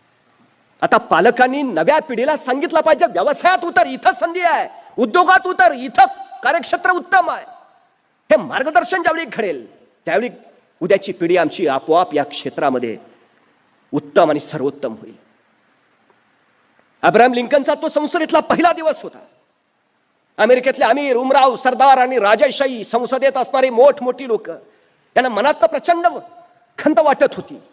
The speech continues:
एक चांभाराचा मुलगा राष्ट्राध्यक्ष झाला आणि त्याच्या हाताखाली आम्ही काम करायचं. आपल्या संसदेतल्या पहिल्या भाषणासाठी अब्राहम लिंकन उठून उभा राहिले आणि ते बोलायला सुरुवात करणार, तेवढ्यात एक अहंकारी संसद उभा राहिला.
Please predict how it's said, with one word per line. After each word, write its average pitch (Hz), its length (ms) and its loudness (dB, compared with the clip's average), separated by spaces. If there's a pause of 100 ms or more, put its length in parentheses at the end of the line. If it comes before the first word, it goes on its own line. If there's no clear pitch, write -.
(520)
एक 330 200 2
चांभाराचा 294 560 0
मुलगा 262 260 0
राष्ट्राध्यक्ष 254 640 -2
झाला 180 260 0
आणि 311 380 0
त्याच्या 330 240 0
हाताखाली 285 440 -2
आम्ही 370 180 -2
काम 392 180 0
करायचं. 415 380 -6 (3000)
आपल्या 269 240 2
संसदेतल्या 320 520 -2
पहिल्या 320 320 0
भाषणासाठी 349 580 -2
अब्राहम 330 300 0
लिंकन 320 260 -2
उठून 311 180 -6
उभा 247 220 -2
राहिले 120 260 -6 (1300)
आणि 294 120 4
ते 370 60 2
बोलायला 339 420 2
सुरुवात 330 320 0
करणार, 339 340 0
तेवढ्यात 370 420 -2
एक 370 160 -4
अहंकारी 349 400 -2
संसद - 320 -4
उभा 269 240 0
राहिला. 233 220 -8